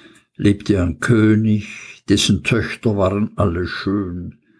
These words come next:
Aber die jüngste war so schön, dass die Sonne selber, die doch so vieles gesehen hat, sich verwunderte,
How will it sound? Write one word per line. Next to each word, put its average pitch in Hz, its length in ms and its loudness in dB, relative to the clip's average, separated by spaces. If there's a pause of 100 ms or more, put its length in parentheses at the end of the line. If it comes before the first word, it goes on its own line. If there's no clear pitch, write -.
(500)
Aber - 200 -2
die 139 100 4
jüngste 151 580 2
war 147 140 4
so 143 500 0
schön, 123 680 0
dass 113 240 -2
die 95 100 2
Sonne 110 400 2
selber, 110 720 0
die 98 160 0
doch 104 200 0
so 107 200 -2
vieles - 500 0
gesehen 107 640 0
hat, 95 200 0
sich - 240 -2
verwunderte, 110 960 0